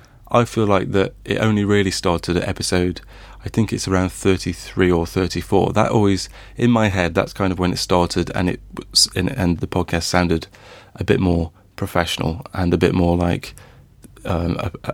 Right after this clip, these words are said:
a proper podcast as people know them today. Before that, it was just kind of a hodgepodge of audio files. But when we moved over to Five by Five, Mike did give me the option to get rid of all those, and I decided to keep them 'cause I just thought it was, uh,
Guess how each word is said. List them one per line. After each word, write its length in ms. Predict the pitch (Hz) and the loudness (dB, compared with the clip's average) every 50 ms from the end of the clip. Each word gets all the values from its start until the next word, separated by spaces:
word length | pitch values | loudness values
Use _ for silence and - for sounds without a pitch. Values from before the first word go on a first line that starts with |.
| - - - | -4 -4 -4
a 60 | - | -4
proper 280 | - - 117 113 - 95 | -2 -2 -2 0 -2 -2
podcast 580 | - - 98 95 - - 90 85 - - - | 0 0 0 0 0 0 -2 0 -2 -2 -2
as 200 | - 95 90 - | -2 -2 -2 -2
people 320 | - - 92 87 - 92 90 | -2 -2 -2 0 2 4 4
know 160 | 92 92 90 | 4 4 4
them 120 | 85 85 | 2 0
today. 340 | 85 - - 95 87 85 - | -2 0 0 2 2 2 0
Before 340 | 98 - 92 - - 123 107 | -2 -6 -4 0 0 2 2
that, 200 | 92 87 87 - | 2 2 2 2
it 40 | 87 | 2
was 100 | 87 - | 0 0
just 180 | - - - | 0 -2 -2
kind 160 | - - 95 90 | 0 0 0 2
of 60 | 87 | 0
a 60 | - | 0
hodgepodge 500 | - - - - - - - 101 92 - | 0 -2 -2 -4 -4 -2 -2 0 0 0
of 100 | - 95 | 2 2
audio 300 | 95 95 92 92 87 87 | 4 4 4 4 2 0
files. 420 | - - 90 82 80 85 85 - - - - - - - - - - - - - - | 0 0 0 0 0 -2 -4 -6 -10 -14 -14 -14 -12 -12 -14 -14 -16 -20 -20 -10 -4
But 400 | - 165 113 101 113 - - - - - - | -2 0 0 0 0 0 -2 -2 -4 -4 0
when 140 | 113 110 | 2 2
we 60 | 110 107 | 4 4
moved 220 | 113 120 117 110 | 4 4 4 4
over 120 | 107 101 | 2 0
to 100 | - - | -2 -2
Five 220 | - 107 101 98 87 | 0 2 2 2 4
by 160 | 95 95 92 | 2 2 2
Five, 340 | - - 110 98 90 92 90 | 2 2 2 4 4 2 2
Mike 180 | 107 101 104 | 0 0 0
did 160 | 98 - 95 - | 0 -2 -2 -2
give 140 | 101 95 | -2 0
me 80 | 95 92 | 0 2
the 80 | 92 95 | 2 2
option 260 | 98 107 - - 90 | 2 0 -2 -4 -4
to 80 | 87 | -4
get 140 | - 95 95 | -2 -2 0
rid 100 | 95 95 | 0 0
of 80 | 90 90 | 2 2
all 120 | 87 90 | 2 2
those, 260 | 87 87 85 85 85 | 2 0 0 0 0
and 100 | - 92 | 0 0
I 80 | 90 90 | 0 0
decided 380 | 90 87 - 95 87 87 90 82 | 0 -2 -2 0 0 0 0 -2
to 80 | - | -4
keep 220 | - - 92 - - | -4 -2 -2 -2 0
them 180 | 87 82 78 - - - - - - - - | -2 -4 -4 -6 -12 -20 -20 -20 -20 -14 -10
'cause 120 | - 95 92 | -4 -2 0
I 80 | 92 | 2
just 200 | 90 90 82 - | 2 0 0 2
thought 240 | - 92 87 87 - | 4 4 4 4 2
it 160 | 131 - - | 0 0 0
was, 320 | - 98 95 92 - - 90 | 2 2 2 2 2 4 4
uh, 260 | 87 85 85 82 | 4 4 4 2